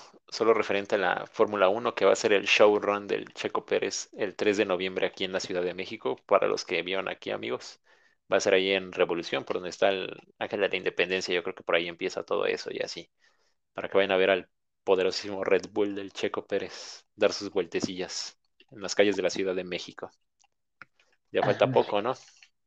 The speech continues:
Speaker 2: Sí, ya, ya mero. <laughs>
Speaker 1: Para que vayan apartando la fecha.
Speaker 2: Para que la tengan ahí,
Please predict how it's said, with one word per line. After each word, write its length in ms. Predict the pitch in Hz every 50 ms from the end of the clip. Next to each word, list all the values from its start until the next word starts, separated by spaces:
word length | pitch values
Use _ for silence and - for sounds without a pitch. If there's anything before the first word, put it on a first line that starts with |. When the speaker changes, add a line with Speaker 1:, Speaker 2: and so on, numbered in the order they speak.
| _ _
Speaker 2:
Sí, 300 | _ - - 131 143 147
ya, 180 | 131 127 139 - - - - _ - - _
ya 120 | - 135 120
mero. 220 | 123 127 131 147 - - _ _
<laughs> 460 | - - - - 131 127 127 131 -
Speaker 1:
Para 140 | - - -
que 80 | - 98
vayan 160 | 104 117 220
apartando 380 | - - 90 92 - 101 104
la 120 | 98 - -
fecha. 260 | - - - - - - _ _ _ _ _ _ _ _ _ _ _ _ _ _ _ _ _ _ _ _ _ _ _ _ _ _ _ _ _ _ _ _ _ _ _ _ _ _ _ _ _
Speaker 2:
Para 120 | - 123
que 60 | 113 117
la 100 | 120 123
tengan 280 | 135 143 143 139 131 131
ahí, 220 | 123 120 117 117